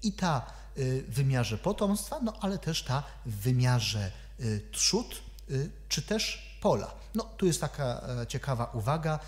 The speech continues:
y, że ta wspom-, to wspomnienie o woni pól wskazywałoby bardziej na ku-, kulturę rolniczą, a nie pasterską, więc być może jest to jakiś fragment, y, pochodzący nieco z innej tradycji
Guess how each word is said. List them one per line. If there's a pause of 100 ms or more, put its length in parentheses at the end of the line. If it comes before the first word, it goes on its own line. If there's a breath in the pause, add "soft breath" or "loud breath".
(280 loud breath)
y,
że
ta
wspom-,
to
wspomnienie
o
woni
pól
wskazywałoby
bardziej
na
ku-, (120)
kulturę
rolniczą,
a
nie
pasterską, (260 loud breath)
więc
być
może
jest
to (300 loud breath)
jakiś
fragment, (240 loud breath)
y,
pochodzący
nieco
z
innej
tradycji